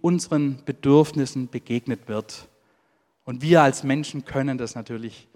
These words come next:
nur ganz rudimentär tun. Der Hauptteil kommt von Gott, aber manchmal will Gott auch dich und mich gebrauchen, um die Hände, die Füße, der Mund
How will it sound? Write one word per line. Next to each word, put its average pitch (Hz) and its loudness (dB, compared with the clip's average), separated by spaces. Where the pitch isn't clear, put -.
nur 131 -4
ganz 120 -6
rudimentär 110 -6
tun. 104 -16
Der 113 -8
Hauptteil 147 0
kommt 135 -8
von 120 -10
Gott, 131 -6
aber 117 -8
manchmal 139 -6
will 139 -8
Gott 135 -12
auch 120 -12
dich 131 -14
und 120 -10
mich 117 -10
gebrauchen, 117 -16
um 120 -6
die 107 -12
Hände, 151 -6
die 113 -12
Füße, 156 -8
der 104 -10
Mund 120 -6